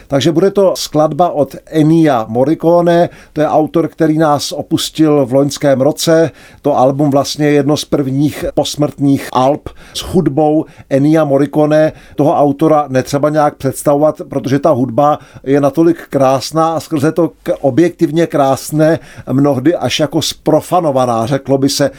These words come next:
byť já teďka nechci, aby to sprofanovaná měla nějakou negativní konotaci. Takže logicky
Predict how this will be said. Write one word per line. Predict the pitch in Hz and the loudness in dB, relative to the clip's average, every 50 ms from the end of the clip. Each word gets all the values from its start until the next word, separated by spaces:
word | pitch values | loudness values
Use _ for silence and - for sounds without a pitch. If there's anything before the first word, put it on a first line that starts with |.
| - - - | -16 -6 -2
byť | - 147 143 165 | -2 0 2 2
já | 143 143 | 0 0
teďka | 139 160 143 - 151 143 | 0 -2 -2 -2 0 0
nechci, | 147 139 - - - | 0 -2 -2 -2 0
aby | 156 147 156 | 0 2 0
to | 156 170 | 0 -2
sprofanovaná | 156 - - 147 139 - - 143 151 147 143 147 147 147 147 127 - - - - | -4 -4 -2 -2 -2 -2 0 -2 0 0 0 2 2 2 0 0 -2 -8 -10 -4
měla | 135 139 147 143 143 143 | -2 0 2 2 2 2
nějakou | 143 143 135 135 139 147 156 147 147 147 147 | 2 2 0 0 0 2 2 2 0 -2 -2
negativní | 131 131 135 120 151 147 151 139 135 147 147 147 156 | -2 0 0 0 0 0 0 0 0 0 -2 -2 -2
konotaci. | 147 - 143 143 139 - 127 120 - 131 127 127 | -2 -2 -2 0 0 -2 -2 -4 -2 -2 0 0
Takže | 127 117 131 151 139 - - - - - | 2 2 2 2 0 0 -6 -10 -4 -2
logicky | 135 147 156 151 151 - - - 165 165 156 151 139 | 0 0 2 0 0 -2 -2 0 0 2 2 0 -2